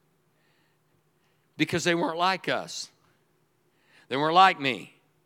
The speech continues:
And, and there are people who have already condemned people to hell based on your own religious opinion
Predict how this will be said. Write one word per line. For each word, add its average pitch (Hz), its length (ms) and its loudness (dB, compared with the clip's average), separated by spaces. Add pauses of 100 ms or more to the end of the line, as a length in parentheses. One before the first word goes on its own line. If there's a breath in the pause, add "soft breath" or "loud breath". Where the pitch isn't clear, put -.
(760 soft breath)
And, 151 180 0
and 156 200 -2
there 175 120 2
are 170 80 2
people 202 380 -4
who 196 100 4
have 175 100 0
already 180 320 0
condemned 170 720 -4
people 160 360 -6
to 139 120 -4
hell 147 500 0
based 170 440 -2
on 156 280 -4
your 151 220 -6
own 175 280 -4
religious 156 580 -6
opinion 147 880 -10